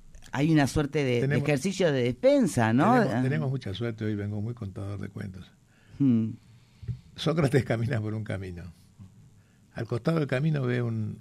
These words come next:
Speaker 2: un hombre pobre, un esclavo, se ve por su vestimenta, que está dormido al costado del camino y sueña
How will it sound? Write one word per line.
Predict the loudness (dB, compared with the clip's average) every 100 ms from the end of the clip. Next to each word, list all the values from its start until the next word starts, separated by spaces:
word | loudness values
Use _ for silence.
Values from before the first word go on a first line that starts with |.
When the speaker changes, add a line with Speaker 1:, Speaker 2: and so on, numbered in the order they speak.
| -10
Speaker 2:
un | -10 -8 -10 -8
hombre | -6 -6 -6 -8
pobre, | -6 -6 -4 -6
un | -6
esclavo, | -6 -4 -6 -6 -8
se | -10
ve | -10
por | -10 -12
su | -12
vestimenta, | -12 -10 -8 -10 -12 -16 _ _ _ _ _ _
que | -6
está | 0
dormido | 2 2 2 0 0
al | -4
costado | -6 -6 -8
del | -6
camino | -6 -6 -6
y | -6
sueña | 2 4 4 4 4 2